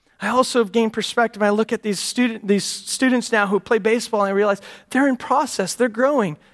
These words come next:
Some of them are gonna love the sport, some are not. So I, I learn, okay, how can we help? I, I, I've gained perspective. When we look at one another as Christians with patience, we look with perspective.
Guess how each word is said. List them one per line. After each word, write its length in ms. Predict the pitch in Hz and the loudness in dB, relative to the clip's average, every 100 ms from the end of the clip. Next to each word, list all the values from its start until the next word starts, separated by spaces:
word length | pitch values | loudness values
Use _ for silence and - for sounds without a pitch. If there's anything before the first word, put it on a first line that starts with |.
| _ _ _ _ _ _ | _ _ _ _ _ _
Some 220 | - - 269 | -4 0 2
of 80 | |
them 160 | 269 247 | 2 2
are 60 | 233 | 2
gonna 180 | 240 | 2
love 240 | 214 214 254 | 2 0 -2
the 80 | 262 | -6
sport, 340 | - 226 233 | -4 -2 -2
some 200 | - 247 | -2 0
are 40 | |
not. 480 | 254 220 277 233 - 190 _ _ _ _ _ _ _ _ _ _ _ | 0 0 0 -2 -6 -20 _ _ _ _ _ _ _ _ _ _ _
So 120 | - 226 | -10 -8
I, 180 | 240 226 | -6 -2
I 80 | 233 | 0
learn, 400 | 247 285 269 247 226 | 2 2 0 -4 -8
okay, 240 | - 247 | -8 -6
how 280 | 226 - 240 | -6 -2 -2
can 220 | 247 269 | 0 2
we 80 | 254 | 2
help? 340 | 208 247 - 233 - - | 0 -4 -6 -8 -14 -8
I, 140 | 202 - | -6 0
I, 120 | 226 | 0
I've 260 | 233 202 - | 0 -2 -4
gained 340 | 247 262 220 - - | 0 0 0 -12 -2
perspective. 600 | 247 - 247 233 226 180 - | -2 0 -2 0 -2 -2 -2
When 140 | 233 233 | 0 2
we 120 | 294 | 2
look 220 | 254 254 | 2 0
at 160 | 254 240 | 0 0
one 140 | 226 | 0
another 340 | 220 208 220 214 | 2 0 0 -2
as 140 | - | -4
Christians 600 | - 214 - 240 240 220 _ | -4 -4 -2 -2 -2 -4 _
with 220 | 196 196 - | -4 -4 -2
patience, 680 | 208 208 - 254 247 - _ _ - - | -2 -2 -2 -2 -4 -16 _ _ -14 -2
we 80 | 226 | 2
look 180 | 240 247 | 2 0
with 220 | - - | -4 -2
perspective. 680 | 208 - - 185 - 156 | -2 -2 -2 -4 -4 -16